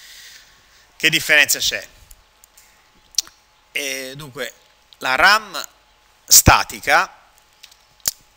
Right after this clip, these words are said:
tipicamente è più veloce,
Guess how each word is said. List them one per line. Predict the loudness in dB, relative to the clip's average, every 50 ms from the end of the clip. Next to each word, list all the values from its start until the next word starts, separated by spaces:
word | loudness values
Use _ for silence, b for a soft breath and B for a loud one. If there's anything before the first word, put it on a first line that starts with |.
| _ _ _ _ _
tipicamente | -14 -14 -12 -10 -8 -4 -2 -2 -2 -2 -4 -6 -6 -8 -6 -4 -2 -2 -2 -4
è | -6 -8 -8
più | -8 -14 -18 -16
veloce, | -12 -12 -12 -12 -12 -12 -12 -10 -10 -10 -10 -12